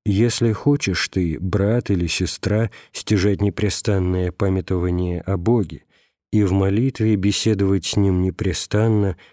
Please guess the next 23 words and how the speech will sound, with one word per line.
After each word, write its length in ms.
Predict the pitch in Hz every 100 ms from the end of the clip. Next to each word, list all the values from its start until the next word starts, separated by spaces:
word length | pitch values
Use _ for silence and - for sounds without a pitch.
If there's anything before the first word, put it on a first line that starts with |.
| _
как 240 | - 98
с 140 | 85 80
другом 580 | 85 98 110 95 95 90
лицом 460 | 95 - 98 90
к 100 | 82
лицу, 460 | 95 90 - 78 - _ _ _ _ _ -
тогда 360 | 101 92 123
молись, 540 | 120 113 113 131 - -
чтобы 440 | - - 104 92 87
Господь 640 | 90 85 - 127 127 -
послал 500 | - 92 - 113 117
тебе 280 | - 98 98
наставника 880 | 92 85 - 117 107 90 82 80 -
непрельщенного, 1160 | 101 98 - 101 85 - 101 85 76 69 65 - _ - - _
опытно 500 | 113 127 120 - 107
знающего 880 | 85 98 113 110 - - 98 98 98
великое 720 | - 90 98 123 - 117 104
дело 380 | 90 95 110 101
молитвы 580 | 101 104 110 101 87 82
покаянной, 800 | 98 82 101 98 90 76 65 - _ - - -
испытанного 920 | 98 - - 113 113 101 101 92 95
в 120 | 87
бранях. 600 | 82 95 90 76 - -